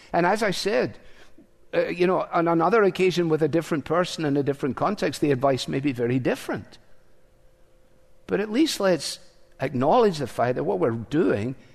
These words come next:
is we're wrestling with biblical principle. And when principle for, let's say, holiness of life comes up against the principle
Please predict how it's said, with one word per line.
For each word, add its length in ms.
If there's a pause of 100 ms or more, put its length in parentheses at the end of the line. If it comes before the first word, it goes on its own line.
(140)
is 180
we're 160
wrestling 840 (300)
with 240
biblical 440
principle. 680 (760)
And 140
when 140
principle 680
for, 320
let's 260
say, 360 (200)
holiness 600
of 120
life 460 (240)
comes 300
up 160
against 480
the 80
principle 800